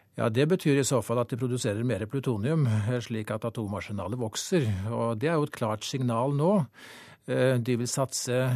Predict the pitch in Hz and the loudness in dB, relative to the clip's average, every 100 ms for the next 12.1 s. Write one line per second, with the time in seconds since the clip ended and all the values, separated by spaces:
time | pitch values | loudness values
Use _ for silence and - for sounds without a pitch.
0 | 110 110 151 175 - 165 147 - 135 143 | 2 0 2 0 0 0 0 0 -2 0
1 | 117 127 - 117 123 120 107 95 98 101 | -2 -2 -4 -4 -4 -4 -6 -4 -6 -4
2 | 180 151 147 127 123 - - 135 - 135 | -2 0 0 -2 -2 -6 -6 -6 -4 -6
3 | 135 135 131 151 190 180 - - - - | -4 -6 -4 2 2 2 -2 -16 -20 -10
4 | 156 135 123 135 - 120 139 110 113 - | -4 -2 -2 -2 -4 -4 -4 -2 -2 -2
5 | 131 127 117 123 156 139 - 123 123 147 | -2 0 0 0 0 -2 -2 -4 -4 -4
6 | 127 101 139 123 104 85 - 92 85 104 | -4 -4 -6 -6 -8 -8 -8 -8 -8 -8
7 | 120 117 120 135 82 107 156 151 165 185 | -4 -4 -2 -4 -4 -4 -4 -2 4 4
8 | 101 - - - - - 120 110 117 131 | 4 -2 -20 -20 -18 -4 -4 -2 -4 -2
9 | 113 107 131 - 104 - 143 135 95 85 | -2 0 -2 -2 -6 -6 -4 -4 -4 -6
10 | 82 92 135 117 131 123 - - - 113 | -6 -2 -2 -2 -4 -6 -6 -8 -8 -10
11 | 110 101 107 104 104 - 107 107 101 107 | -10 -8 -8 -8 -10 -10 -10 -10 -10 -12